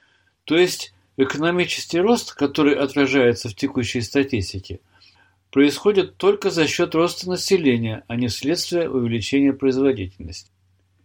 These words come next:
И здесь наиболее очевидная иллюстрация железного закона и классического парадокса экономической политики. Любое мероприятие экономической политики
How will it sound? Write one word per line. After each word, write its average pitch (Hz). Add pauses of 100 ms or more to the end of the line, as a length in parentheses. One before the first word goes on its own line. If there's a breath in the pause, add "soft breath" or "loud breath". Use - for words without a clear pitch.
(220)
И 120
здесь 123 (380)
наиболее 123
очевидная 156
иллюстрация 101 (300)
железного 170 (180 soft breath)
закона 113 (360)
и 123
классического 175
парадокса 131 (160)
экономической 117
политики. 101 (720)
Любое 139
мероприятие 117
экономической 110
политики 95